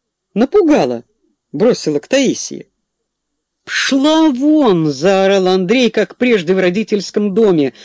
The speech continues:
когда с колен своих сбрасывал эту гадину. Дёрнул к себе мешок, из окна увидел — Школьница Галя Костандик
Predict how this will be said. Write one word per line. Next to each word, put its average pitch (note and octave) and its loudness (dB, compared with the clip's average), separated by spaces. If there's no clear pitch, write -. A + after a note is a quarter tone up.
когда F#3 -2
с - -12
колен A3 0
своих F#3+ 0
сбрасывал D3+ -2
эту D#3+ 0
гадину. C3 -2
Дёрнул G#3+ 0
к - -8
себе G#3 -2
мешок, G3+ -2
из F3 2
окна A#3 0
увидел — G3+ 2
Школьница F#3+ 0
Галя E3+ 2
Костандик F3+ -2